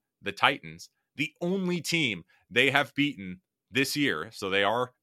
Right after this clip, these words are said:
two and six, but the only team they have beaten is the Jacksonville Jaguars. They have beaten the Jaguars in Houston.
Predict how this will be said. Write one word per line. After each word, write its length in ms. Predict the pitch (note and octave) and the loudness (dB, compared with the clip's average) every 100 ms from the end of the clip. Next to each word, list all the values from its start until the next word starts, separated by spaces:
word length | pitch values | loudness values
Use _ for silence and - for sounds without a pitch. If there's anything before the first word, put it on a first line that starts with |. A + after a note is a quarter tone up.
| _ | _
two 260 | - E3+ E3+ | -4 -2 -2
and 120 | E3 | -4
six, 420 | - F#3+ A2+ - - - - | 0 2 0 -6 -14 -20 2
but 280 | E3+ C3+ - - _ | 4 4 2 -20 _
the 160 | C3 - | -6 -2
only 340 | D#3+ G3 G3+ | -2 0 -2
team 320 | D#3+ G3 G3 | 0 0 0
they 140 | F#3+ F#3 | 0 2
have 200 | F3 C#3 | 0 0
beaten 360 | G3 G#2+ G2 - _ _ | -2 -2 -10 -14 _ _
is 220 | F3+ C#3+ | 2 4
the 120 | E3+ | 0
Jacksonville 640 | C3+ B2 A#2 - B2+ A#2+ A#2+ | 0 2 2 2 -2 0 -2
Jaguars. 640 | G#2+ A2 F2 D2 - - - _ _ - | 6 6 6 0 -10 -16 -20 _ _ 2
They 140 | A#2+ | 4
have 180 | B2+ G2+ | 4 0
beaten 220 | B2+ G#2+ | -4 -4
the 80 | G2 | -4
Jaguars 760 | G2+ G2+ G2 F#2+ F2+ F2 - _ _ _ _ _ _ _ | 0 0 0 -2 -2 -4 -10 _ _ _ _ _ _ _
in 120 | G#2 | -6
Houston. 460 | F2+ A#2+ F#3 D4 | -2 -4 -4 -8